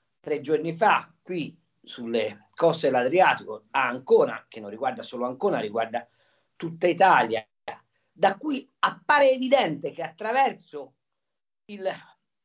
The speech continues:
l'ingresso di clandestini stanno entrando jihadisti e terroristi,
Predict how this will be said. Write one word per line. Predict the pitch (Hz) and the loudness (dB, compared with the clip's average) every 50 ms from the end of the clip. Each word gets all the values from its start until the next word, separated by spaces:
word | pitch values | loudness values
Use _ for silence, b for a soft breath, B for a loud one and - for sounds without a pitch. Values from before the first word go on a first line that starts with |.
| _ _ _ _ | _ _ _ _
l'ingresso | 170 175 202 202 208 208 269 302 277 - - - - 156 | -12 -10 -8 -8 -4 -2 0 0 0 -2 -6 -10 -12 -14
di | 156 160 | -12 -12
clandestini | 160 196 190 170 180 175 170 - - _ 220 220 202 165 | -6 -4 -4 -4 -4 -6 -10 -12 -12 _ -14 -12 -10 -10
stanno | 165 - - 202 202 196 175 | -12 -2 0 0 0 2 -2
entrando | 170 165 165 165 165 165 160 160 | -2 0 0 0 0 -2 -6 -8
jihadisti | 147 135 202 - 185 165 160 190 185 - - - _ _ 113 117 - | -4 0 2 2 2 2 -2 -10 -14 -16 -18 -20 _ _ -20 -20 -18
e | - 147 - | -18 -18 -6
terroristi, | - 147 123 123 120 131 123 113 - - _ - - | -6 -6 -4 -4 -8 -12 -14 -16 -18 -20 _ -20 -20